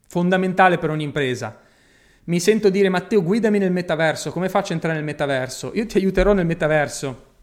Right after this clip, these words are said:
a piantare la tua bandiera, ma se, è come dire: "Voglio andare a piantare la, la mia bandiera sulla Luna?" Ok, ma non hai nemmeno messo la bandiera nel tuo giardino di casa? Porca miseria, come faccio a portarti nel metaverso, a digitalizzarti?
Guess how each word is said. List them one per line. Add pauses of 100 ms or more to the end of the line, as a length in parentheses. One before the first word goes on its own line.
(340)
a
piantare
la
tua
bandiera,
ma
se,
è
come
dire:
"Voglio
andare
a
piantare
la,
la
mia
bandiera
sulla
Luna?"
Ok,
ma
non
hai
nemmeno
messo
la
bandiera
nel
tuo
giardino
di
casa? (240)
Porca
miseria,
come
faccio
a
portarti
nel
metaverso,
a
digitalizzarti?